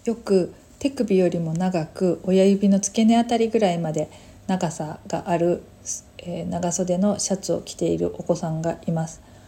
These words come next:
あのー、子供は文句を言わないので、楽しそうに遊んでいるんですけれども、文字を書いたり、絵を描いたりするときに、この、この袖が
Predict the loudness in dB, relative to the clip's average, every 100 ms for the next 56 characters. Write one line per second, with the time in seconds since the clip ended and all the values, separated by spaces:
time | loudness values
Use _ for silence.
0 | -20 -20 -20 -14 -8 -4 -4 -4 -4 -4
1 | -6 -8 -4 0 2 2 2 2 2 0
2 | 0 0 2 0 2 2 0 -2 -4 -4
3 | -4 -6 -18 -20 -12 -2 2 2 0 0
4 | 0 -2 -6 -4 -2 -2 -2 0 0 -2
5 | -6 -10 -8 -6 -4 -6 -8 -16 _ _
6 | 0 0 2 -2 -4 -6 -8 -6 -6 -2
7 | -2 0 0 0 -2 -6 -6 -6 -6 -6
8 | -8 -8 -8 -6 -6 -6 -8 -10 -6 -4
9 | -4 -6 -4 -2 -2